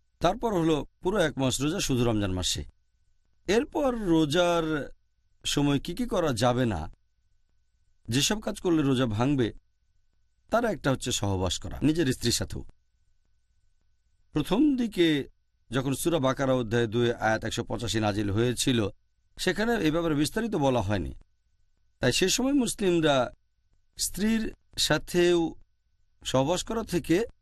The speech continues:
বিরত থাকত পুরো রমজান মাস, এমনকি রাতের বেলাতেও।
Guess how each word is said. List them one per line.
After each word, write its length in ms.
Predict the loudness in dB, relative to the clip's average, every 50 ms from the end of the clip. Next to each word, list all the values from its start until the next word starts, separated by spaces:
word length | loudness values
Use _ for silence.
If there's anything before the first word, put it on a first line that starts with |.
| _ _ _ _ 0
বিরত 420 | 2 2 2 0 0 -2 -4 -4 -6 -2
থাকত 380 | 0 0 0 0 -2 -6 -8 -8 -10 -18 _ _ _ _
পুরো 260 | 0 2 2 4 4 2
রমজান 480 | 2 2 4 2 4 2 2 2 4
মাস, 300 | 4 4 2 2 -2 0
এমনকি 440 | 0 0 0 0 -2 -4 -6 -6 0
রাতের 380 | 0 2 2 2 -2 -4 0 2
বেলাতেও। 480 | 2 4 4 2 2 -2 -4 -6 -6